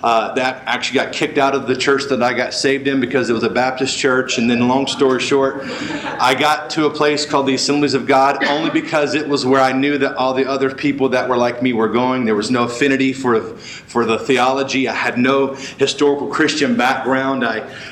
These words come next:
did not understand, uh, what a lot of people already understand when they come to church at a very young age. I got saved when I was fifteen, filled the baptism of the Holy Spirit at sixteen,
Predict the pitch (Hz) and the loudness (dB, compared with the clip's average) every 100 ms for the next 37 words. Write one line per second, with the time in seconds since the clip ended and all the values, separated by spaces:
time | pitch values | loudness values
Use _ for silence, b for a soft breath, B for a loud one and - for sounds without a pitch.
0 | - 113 175 175 165 165 165 147 - - | -6 0 2 4 2 2 -2 -4 -4 -2
1 | 156 156 160 156 156 160 156 B B B | -2 0 -2 -2 -2 -4 -6 B B B
2 | - 123 127 127 139 147 143 151 160 - | -4 2 2 2 0 0 2 0 -2 -6
3 | 165 151 139 143 151 156 156 151 147 143 | -4 -2 0 4 4 4 0 -2 -2 -2
4 | - 156 151 151 139 135 135 147 143 147 | -2 0 0 2 2 0 0 -2 0 0
5 | - 147 147 156 139 135 143 143 143 143 | 0 0 0 -2 0 2 2 2 0 0
6 | 139 139 143 135 123 131 - 131 131 127 | 0 2 2 0 -2 -2 -2 0 0 -2
7 | 120 - 139 - 135 131 131 123 123 120 | -2 -2 -2 -2 -2 -2 -2 0 0 0
8 | 135 123 123 120 - 120 104 - 120 - | -2 -2 -2 -2 -2 -2 -2 -2 -4 -2
9 | 131 120 B | -2 0 B